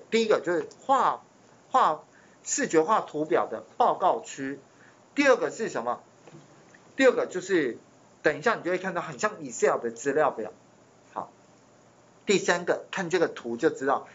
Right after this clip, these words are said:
它就是建立关联。接下来这就是我们的仪表板，也就是我们画图的地方，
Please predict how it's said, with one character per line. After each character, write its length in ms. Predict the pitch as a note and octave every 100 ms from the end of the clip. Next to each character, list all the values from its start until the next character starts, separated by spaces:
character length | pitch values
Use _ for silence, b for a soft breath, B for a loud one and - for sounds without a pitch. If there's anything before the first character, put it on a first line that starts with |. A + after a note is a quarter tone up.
| B
它 80 | D#3+
就 160 | D3+ D#3+
是 160 | D#3+
建 320 | D3+ G#3+ D3+
立 120 | D3+ A#2+
关 300 | - B2+ C3
联。 180 | G2+ - - - _ - B B B
接 160 | B3 C#4
下 140 | D4
来 120 | G#3+
这 200 | G#3 C#4+
就 180 | - B3+
是 140 | A#3+
我 80 | G#3
们 120 | C#3
的 260 | D3+ D#3+ -
仪 200 | C#3 C#3+
表 280 | D#3+ C3 B2
板， 220 | B2+ A2 - _ _ - _ b b -
也 160 | C#3
就 140 | C#3 G#3+
是 180 | A3 F3+
我 100 | B2
们 160 | B2
画 260 | - F#3 D3+
图 220 | - A2+
的 160 | B2 A#2
地 200 | C#3 A2+
方， 260 | G#2 G2+